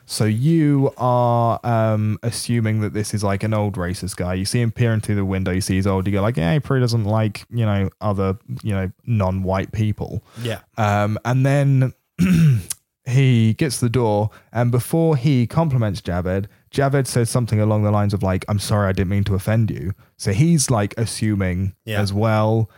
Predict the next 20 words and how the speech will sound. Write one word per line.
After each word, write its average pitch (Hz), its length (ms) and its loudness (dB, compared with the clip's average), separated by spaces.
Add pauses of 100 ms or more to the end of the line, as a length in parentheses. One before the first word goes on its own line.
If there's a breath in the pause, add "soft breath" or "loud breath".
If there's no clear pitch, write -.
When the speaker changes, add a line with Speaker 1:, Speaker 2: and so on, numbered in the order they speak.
(140 soft breath)
Speaker 1:
And 143 140 2
it's 143 140 0
just, 185 220 0
like, 170 200 0
it's 160 180 0 (300)
cool 160 240 2
that 143 80 0
there's, 131 200 2
like, 127 200 0
all 139 100 2
these 131 160 2
assumptions 120 540 -2
going 117 200 0
on. 113 100 0
Like, 104 180 -2
you're 151 240 2
assuming 139 340 0
the 117 60 2
guy's 110 260 0
racist, 104 680 -2